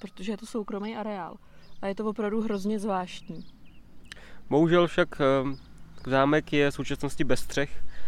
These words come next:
Speaker 2: bez stropů a zůstaly jenom
Speaker 1: Nemá
Speaker 2: obvodový
Speaker 1: stěny.
Speaker 2: zdi. A hrozí mu teda bezprostřední zánik, ačkoliv je tady památkově chráněn, jak už jsme si řekli,
Speaker 1: Hmm.
Speaker 2: památková ochrana v Čechách nic neznamená.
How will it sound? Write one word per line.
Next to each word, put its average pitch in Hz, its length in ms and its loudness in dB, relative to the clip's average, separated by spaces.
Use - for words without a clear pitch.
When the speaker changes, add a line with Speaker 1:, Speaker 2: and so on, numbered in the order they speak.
Speaker 2:
bez 123 180 0
stropů - 520 -2
a 135 40 0
zůstaly 131 300 -2
jenom 139 160 0
Speaker 1:
Nemá - 100 -2
Speaker 2:
obvodový 131 440 0
Speaker 1:
stěny. 202 120 -2
Speaker 2:
zdi. 131 60 -4
A 113 180 0
hrozí 117 340 -2
mu 123 120 0
teda 127 200 0
bezprostřední 120 580 -4
zánik, 107 480 0
ačkoliv - 360 -4
je 113 60 -4
tady 110 320 -4
památkově 110 480 0
chráněn, 113 400 0
jak 107 100 -4
už 117 80 -8
jsme 117 140 -4
si 117 180 -2
řekli, 113 360 -2
Speaker 1:
Hmm. 101 300 0
Speaker 2:
památková 120 580 4
ochrana 123 340 0
v - 60 -6
Čechách 117 400 -2
nic 120 200 -2
neznamená. 107 520 -2